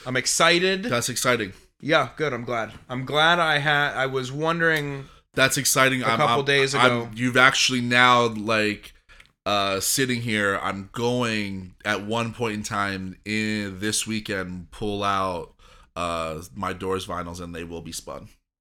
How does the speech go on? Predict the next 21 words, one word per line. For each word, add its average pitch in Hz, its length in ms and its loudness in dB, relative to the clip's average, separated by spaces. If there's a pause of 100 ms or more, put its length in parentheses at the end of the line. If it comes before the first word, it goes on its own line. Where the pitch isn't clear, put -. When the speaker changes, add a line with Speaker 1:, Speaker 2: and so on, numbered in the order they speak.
(120)
Speaker 1:
I 120 40 -10
like 117 140 -6
Speaker 2:
Bec- 107 60 -8
Speaker 1:
that. 110 200 -8
Speaker 2:
'cause 117 160 -4
not 117 240 2
knowing 123 460 0
that 107 200 0
you're, 107 260 -2
you, 98 220 -10
I 101 120 0
wanna 107 200 -2
be 107 180 -2
there 104 140 -2
in 98 60 -6
that 92 120 -6
same 95 140 -8
headspace 95 220 -8
with 95 140 -10
you, 90 40 -10
'cause 90 240 -10